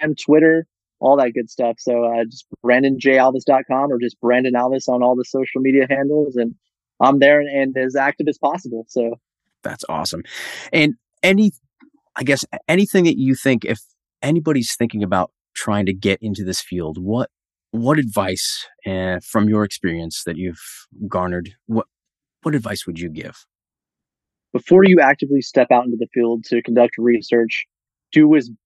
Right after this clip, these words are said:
Speaker 1: much book research as possible. Read the research of Doctor Raymond Moody,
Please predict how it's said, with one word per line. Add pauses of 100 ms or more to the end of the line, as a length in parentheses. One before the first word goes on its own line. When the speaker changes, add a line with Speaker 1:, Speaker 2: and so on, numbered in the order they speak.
Speaker 1:
much (120)
book (100)
research
as
possible. (400)
Read (520)
the
research
of
Doctor
Raymond
Moody,